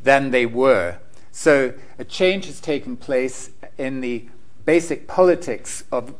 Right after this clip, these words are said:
international economic organizations, and this might mean that attention is continued on these issues of reform for longer than it might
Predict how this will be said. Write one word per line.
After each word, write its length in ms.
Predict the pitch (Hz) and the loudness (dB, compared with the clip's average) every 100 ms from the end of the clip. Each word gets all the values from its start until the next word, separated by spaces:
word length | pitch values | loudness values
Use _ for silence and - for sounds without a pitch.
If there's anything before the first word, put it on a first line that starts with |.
| - | -6
international 760 | 147 143 143 131 - 135 120 - - - - | -4 -4 -2 -2 -2 -4 -4 -6 -12 -8 -4
economic 480 | 143 147 135 127 | 0 2 2 2
organizations, 880 | 139 127 123 117 127 127 135 131 - - | 0 0 0 0 0 0 -4 -6 -8 -6
and 200 | 127 120 | -4 2
this 320 | 156 160 - - - - | 2 2 -4 -10 -10 -2
might 420 | 127 135 135 - - | 4 4 2 -4 -6
mean 380 | 135 127 117 110 - - | -2 0 -2 -4 -10 -4
that 260 | - 120 - | 0 0 0
attention 840 | 135 123 175 165 165 135 123 113 - - - - | -4 -2 2 2 0 -4 -4 -6 -10 -12 -12 -6
is 240 | 131 120 | -4 -4
continued 720 | - 127 - 226 196 120 101 - - - - - | -6 -6 2 4 4 2 -2 -6 -10 -12 -4 2
on 200 | 143 139 | 2 2
these 380 | 131 127 - - - | 0 0 -4 -6 0
issues 400 | 156 - 139 117 | 0 2 0 0
of 120 | 113 | -4
reform 460 | 120 - 156 123 117 | -4 4 8 8 6
for 140 | 127 | 0
longer 400 | 123 143 139 120 | 6 6 6 2
than 180 | 110 117 | 2 0
it 100 | 120 | 2
might 320 | 131 123 120 | 4 4 2